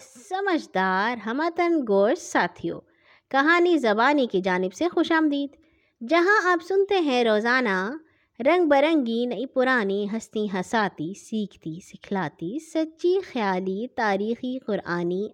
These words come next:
اور دیس دیس کی مزیدار کہانیاں۔ آج ہم آپ کے لیے لائے ہیں ایک سچی کہانی، ایک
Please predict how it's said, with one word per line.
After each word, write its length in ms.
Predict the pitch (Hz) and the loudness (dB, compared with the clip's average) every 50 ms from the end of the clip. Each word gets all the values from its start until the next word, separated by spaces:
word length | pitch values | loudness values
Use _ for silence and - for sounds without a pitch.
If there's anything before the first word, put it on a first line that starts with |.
| _ _ | _ _
اور 480 | 214 226 220 208 196 190 190 208 262 370 370 - - _ _ _ _ _ _ _ _ | -2 0 2 4 4 4 4 4 2 2 0 -4 -14 _ _ _ _ _ _ _ _
دیس 480 | - 285 359 403 403 415 415 415 - - | -10 -6 -4 -2 0 0 0 0 0 -2
دیس 460 | 262 262 302 311 320 330 330 330 - | 0 2 2 4 4 2 0 -2 -4
کی 300 | - - 277 277 294 302 | -6 -4 -2 -2 0 0
مزیدار 840 | 294 240 202 196 202 254 269 254 214 190 196 214 254 - - - - | 0 0 -2 0 0 0 0 0 0 -2 -2 -2 -4 -8 -14 -10 -8
کہانیاں۔ 580 | 196 190 190 190 175 185 190 190 185 165 - 170 - _ _ _ _ _ _ _ _ _ _ _ _ _ _ _ | -6 -4 -4 -2 -2 -2 0 -2 -2 -4 -6 -10 -16 _ _ _ _ _ _ _ _ _ _ _ _ _ _ _
آج 440 | - 202 226 247 285 302 269 - 180 | -2 2 2 2 2 0 -2 -2 -4
ہم 180 | 190 180 196 214 - | -4 -4 -4 -6 -6
آپ 300 | 185 190 196 190 - - | -6 -8 -8 -8 -8 -6
کے 100 | 226 202 | -4 -4
لیے 200 | 190 196 185 170 | -2 -2 -4 -2
لائے 300 | 170 170 180 196 247 285 | -2 -2 -2 0 0 0
ہیں 300 | 277 247 233 247 285 349 - - - _ _ _ _ _ _ _ - | -2 -2 -2 -2 -2 -4 -6 -10 -18 _ _ _ _ _ _ _ 2
ایک 280 | 285 339 359 339 - | 2 2 2 0 -4
سچی 580 | - - - - 180 170 - - - - 220 220 | -12 -8 -4 -2 -2 -2 -4 -10 -8 -8 -6 -4
کہانی، 680 | - 240 233 262 262 262 285 311 370 415 427 392 262 208 - - - _ _ _ _ _ _ _ | -2 0 0 2 2 2 4 4 4 4 4 4 2 0 -4 -10 -18 _ _ _ _ _ _ _
ایک 280 | - 277 320 381 415 - | 2 4 4 4 2 0